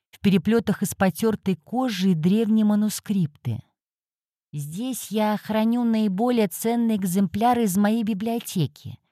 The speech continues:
пояснил старый учёный. «И здесь же те гравюры, о которых я вам говорил». С этими словами он достал кожаный тубус.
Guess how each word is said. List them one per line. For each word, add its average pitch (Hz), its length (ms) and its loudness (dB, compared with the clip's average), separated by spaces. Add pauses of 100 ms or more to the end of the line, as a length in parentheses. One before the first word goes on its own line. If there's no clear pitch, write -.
(400)
пояснил 170 460 2
старый 156 380 2
учёный. 127 680 -2 (640)
«И 240 220 0
здесь 247 420 -2
же 185 380 0 (440)
те 262 300 2
гравюры, 208 680 0
о 196 120 2
которых 240 500 0
я 240 180 0
вам 233 200 0
говорил». 196 640 -2 (720)
С - 140 -8
этими 180 320 2
словами 180 560 2
он 175 160 4
достал 190 480 0
кожаный 208 480 0
тубус. 139 680 -4